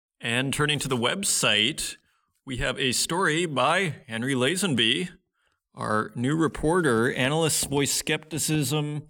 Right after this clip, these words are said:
on supercycle narrative. And this is a topic we have been discussing for months now. Are we in a supercycle, or is this just transitory? It is the question that is on a lot of people's minds,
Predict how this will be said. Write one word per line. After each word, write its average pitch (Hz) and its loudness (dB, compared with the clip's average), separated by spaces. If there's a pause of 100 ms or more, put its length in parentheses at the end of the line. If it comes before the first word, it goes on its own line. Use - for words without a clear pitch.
(160)
on 113 -2
supercycle 143 0
narrative. 123 2 (760)
And 117 2
this 131 0
is 127 0
a 135 2
topic 139 0
we 139 2
have 131 0
been 131 0
discussing 131 0
for 123 0
months 135 2
now. 113 0 (420)
Are 127 -2
we 151 2
in 135 0
a 135 -2
supercycle, 160 0
or 120 2
is 113 0
this 143 -2 (500)
just 147 -4
transitory? 139 2
It 127 0
is 127 0
the 113 -4
question 143 0
that 117 2
is 117 -2
on 120 0
a 127 0
lot 117 4
of 196 -2
people's 120 -2
minds, 113 -2